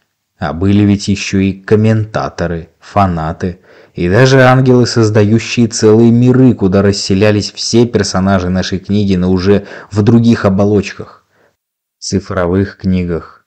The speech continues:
рисованных, фотографических и анимированных иллюстрациях. Каких только новых слов мне не пришлось услышать. Постепенно я постигал их смысл, поскольку внимательно следил за общением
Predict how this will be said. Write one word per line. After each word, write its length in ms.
рисованных, 1120
фотографических 1080
и 40
анимированных 760
иллюстрациях. 960
Каких 460
только 380
новых 500
слов 460
мне 200
не 100
пришлось 520
услышать. 640
Постепенно 600
я 160
постигал 640
их 100
смысл, 560
поскольку 440
внимательно 720
следил 460
за 180
общением 640